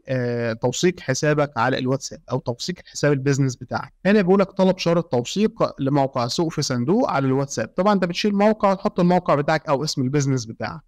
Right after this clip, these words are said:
طبعا هنا بتكتب اسم صاحب الفيسبوك، وهنا بتبدأ تملى البيانات اللي بين الأقواس، بتكتب رقم التليفون، اسم المسؤول، رقم السجل التجاري لو معاك سجل تجاري،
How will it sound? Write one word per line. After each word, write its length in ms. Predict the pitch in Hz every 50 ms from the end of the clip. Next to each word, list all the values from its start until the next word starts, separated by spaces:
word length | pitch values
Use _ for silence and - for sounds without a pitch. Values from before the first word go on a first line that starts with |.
| _
طبعا 200 | - 139 135 131
هنا 200 | 127 135 139 135
بتكتب 380 | 131 131 127 139 - - 143 127 - 147
اسم 320 | 143 135 - - 120 107
صاحب 340 | - - 147 131 - 123 123
الفيسبوك، 920 | 117 117 113 113 113 110 110 - - 143 139 120 120 170 196 190 - -
وهنا 260 | 151 147 147 151 151
بتبدأ 320 | 143 143 - 147 139 135 113
تملى 260 | - 147 139 139 127
البيانات 500 | 123 117 120 117 120 143 165 180 175 -
اللي 140 | 127 123 123
بين 140 | 135 143 151
الأقواس، 640 | 135 - 107 - - - 139 175 202 196 - -
بتكتب 380 | - - 170 - - 143 127 135
رقم 240 | 139 139 - 123
التليفون، 720 | 120 117 - - 110 107 - - 156 185 202 208 196 -
اسم 320 | 139 139 135 - - - 127
المسؤول، 720 | 117 113 110 113 - - - - 160 175 202 202 202 185 - _ _ _ -
رقم 260 | 143 160 - - 127
السجل 440 | 123 117 - - - 131 143 147 143
التجاري 560 | 139 139 - 127 113 123 143 160 180 202 208
لو 120 | 202 165 127
معاك 260 | 113 113 123 127 -
سجل 440 | - - 131 127 127 131 127 123 123
تجاري، 520 | - 120 113 117 131 143 160 190 208 208